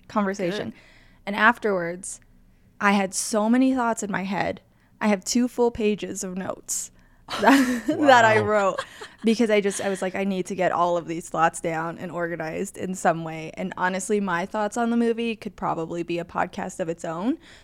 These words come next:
Speaker 1: So I won't
Speaker 2: <laughs>
Speaker 1: go, I won't go super far into it. Um, but I will say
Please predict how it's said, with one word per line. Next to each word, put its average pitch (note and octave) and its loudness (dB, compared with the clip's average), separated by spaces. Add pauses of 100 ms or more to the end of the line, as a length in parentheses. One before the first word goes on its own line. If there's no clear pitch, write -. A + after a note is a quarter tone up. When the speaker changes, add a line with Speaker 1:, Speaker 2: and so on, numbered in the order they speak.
Speaker 1:
So - -2
I F3+ 4
won't A#3 6
Speaker 2:
<laughs> - -
Speaker 1:
go, F#3+ 8
I A3 6
won't A3+ 4
go A3 4
super A3 2
far F#3 6
into G3 2
it. D4+ 4 (340)
Um, G#3 6 (480)
but G#3 8
I G#3+ 8
will A#3+ 6
say B3 2